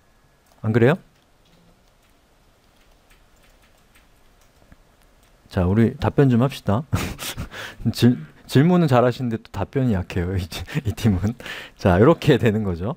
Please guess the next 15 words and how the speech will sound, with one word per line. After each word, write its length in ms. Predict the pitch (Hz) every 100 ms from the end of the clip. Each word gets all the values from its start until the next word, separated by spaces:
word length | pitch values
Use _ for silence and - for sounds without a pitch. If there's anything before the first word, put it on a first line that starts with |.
| -
농담입니다, 640 | 110 101 135 139 127 95
방금 260 | 90 92 98
한 80 | 90
말. 140 | 82 - - - - -
자, 220 | - 90
이렇게 640 | 101 113 113 - 107 95 147
되는 300 | 110 98 85
거예요. 300 | 82 110 196 _ _ _ _ _ _ _
자, 120 | 135
근데 180 | 160 175
지금 220 | 160 165
제가 240 | 147 151 170
하고 160 | 170
싶은 280 | 156 - 156
거는 460 | 135 151 151 87